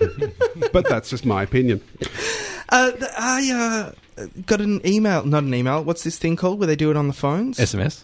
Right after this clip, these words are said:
Speaker 2: Right, that. Uh, come, came from Alex Boxcutter. I've completely lost the ability to speak now.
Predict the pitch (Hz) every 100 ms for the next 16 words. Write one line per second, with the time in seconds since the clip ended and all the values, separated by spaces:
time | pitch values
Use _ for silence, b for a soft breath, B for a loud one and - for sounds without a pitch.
0 | - 147 127 - - 127 120 104 - -
1 | _ B B B 143 135 127 - 151 135
2 | - - 147 127 131 - 131 127 - 131
3 | - - 110 120 - 123 - 139 120 -
4 | 147 143 151 135 131 120 113 107 - -
5 | 123 110 104 110 98 98 - 85 - 90
6 | 90 147